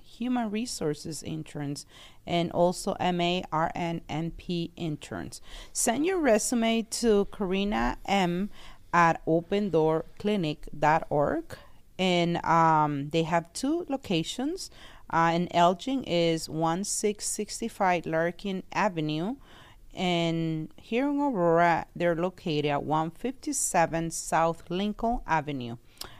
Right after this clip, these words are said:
Um, so internships are available the year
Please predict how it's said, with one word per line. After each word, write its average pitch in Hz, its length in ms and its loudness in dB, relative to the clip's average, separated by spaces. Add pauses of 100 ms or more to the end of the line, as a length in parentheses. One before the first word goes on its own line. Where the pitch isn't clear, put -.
(140)
Um, 151 720 4
so 160 340 -2
internships 214 800 -2
are 170 240 0
available 175 600 -4
the 135 160 -8
year 156 380 -4